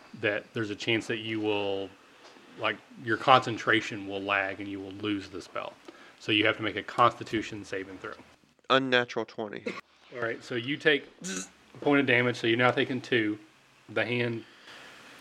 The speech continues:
Speaker 1: appears. It, uh, is able to lift up the feather, and it starts slowly bringing it back to you. Bzz, take another point of damage, so I need another Constitution saving throw.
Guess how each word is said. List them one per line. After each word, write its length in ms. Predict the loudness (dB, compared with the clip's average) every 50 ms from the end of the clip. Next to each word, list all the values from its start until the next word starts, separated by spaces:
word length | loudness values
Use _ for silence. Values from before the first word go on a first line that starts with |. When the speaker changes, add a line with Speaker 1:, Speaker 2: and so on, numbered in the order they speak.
| -2 2
Speaker 1:
appears. 640 | 2 4 6 8 10 10 12 12 10 8 6 2 -4 -14 -20 -20 -20 -20 -20 -20 -20 -20 -16 -2
It, 220 | 2 2 4 4 4
uh, 20 |
is 300 | 2 2 2 4 10 12
able 180 | 12 12 10 8
to 80 | 4
lift 300 | 8 10 10 10 10 10
up 260 | 8 6 6 4 0 -2
the 100 | 0 4
feather, 480 | 6 6 8 8 8 6 6 4 2 -2 -8 -20 -20 -20 -20 -18 -10 -4
and 100 | -2 -2
it 80 | -2 0
starts 300 | 2 4 4 4 2 0
slowly 260 | 2 2 4 4 4
bringing 240 | 2 2 2 2 2
it 100 | 2 2
back 220 | 2 0 0 0
to 80 | -2 -2
you. 240 | -2 -2 -2 -4 -6 -10 -16 -20 -20 -20 -20 -20 -6 2
Bzz, 320 | 6 8 8 8 6 6 8 10
take 120 | 10 10
another 200 | 10 10 8 8
point 180 | 8 6 4 4
of 60 | 4
damage, 320 | 4 4 2 2 0 -2
so 100 | -2 -2
I 40 | 0
need 120 | 0 0
another 300 | 2 2 4 4 4 2 0 -2
Constitution 560 | -2 -2 -2 -2 -4 -4 -2 -2 -2 -2 -2 0
saving 300 | 2 2 2 2 2 0
throw. 240 | 2 2 2 2